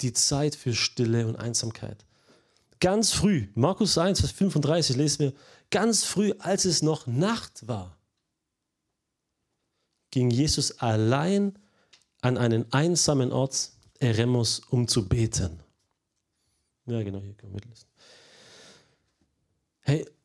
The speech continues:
und das war ja Jesu Rezept gegen Stress, Stille und Einsamkeit. Und es war auch das Beste, um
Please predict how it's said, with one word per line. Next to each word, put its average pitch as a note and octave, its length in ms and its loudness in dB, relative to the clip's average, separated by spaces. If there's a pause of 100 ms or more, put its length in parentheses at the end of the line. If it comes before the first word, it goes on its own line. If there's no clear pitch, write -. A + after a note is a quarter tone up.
(160)
und C3+ 140 0
das C#3+ 200 0
war C#3+ 100 2
ja B2 280 0 (100)
Jesu A#2+ 340 -2
Rezept A2+ 520 -4
gegen A2+ 340 -2
Stress, - 600 -4 (680)
Stille A#2 360 -2
und A2+ 60 0
Einsamkeit. A2 720 -4 (1200)
Und B2 180 2
es A#2+ 140 2
war C#3 80 4
auch C3+ 120 -4
das A#2+ 160 -2
Beste, C3 680 0
um C3 500 -6